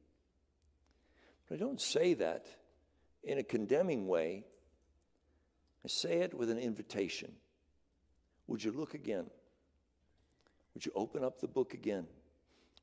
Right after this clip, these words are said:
Would you open it up prayerfully? Would you open it up humbly? Would you open it up with a, with a confession? "Lord, open my eyes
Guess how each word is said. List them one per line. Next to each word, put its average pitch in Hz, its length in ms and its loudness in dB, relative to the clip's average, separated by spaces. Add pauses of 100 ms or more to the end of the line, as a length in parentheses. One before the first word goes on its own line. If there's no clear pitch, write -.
(120)
Would - 100 -10
you 226 120 -8
open 196 240 -4
it 170 100 0
up 185 220 0
prayerfully? 143 640 0 (160)
Would 123 160 2
you 127 120 -2
open 127 260 2
it 127 120 2
up 135 360 2
humbly? 113 580 0 (300)
Would - 160 0
you - 120 -4
open 196 360 4
it 185 120 4
up 165 240 4
with 160 140 4
a, 160 100 4 (160)
with 143 160 4
a 139 40 6
confession? 147 800 -4 (960)
"Lord, 175 300 4
open 175 360 6
my 143 320 0
eyes - 600 -8